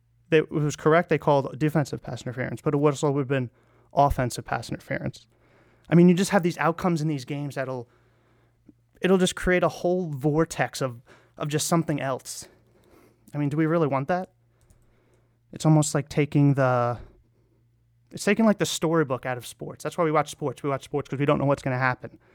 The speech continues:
Anything could happen. And, I mean, you see things like the Blues, and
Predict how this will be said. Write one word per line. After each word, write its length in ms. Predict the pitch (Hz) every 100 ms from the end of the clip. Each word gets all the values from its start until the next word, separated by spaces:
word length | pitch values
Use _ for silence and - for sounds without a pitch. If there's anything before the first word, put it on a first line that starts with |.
| _ _ _ -
Anything 320 | 147 131 139
could 100 | 127
happen. 340 | 135 127 131
And, 160 | 120 117 _ _ _ _ _
I 60 | 143
mean, 160 | 135
you 60 | 135
see 180 | - 147
things 240 | 143 135
like 160 | 139 120
the 80 | 131
Blues, 500 | 135 151 147 147 127
and 240 | 123 123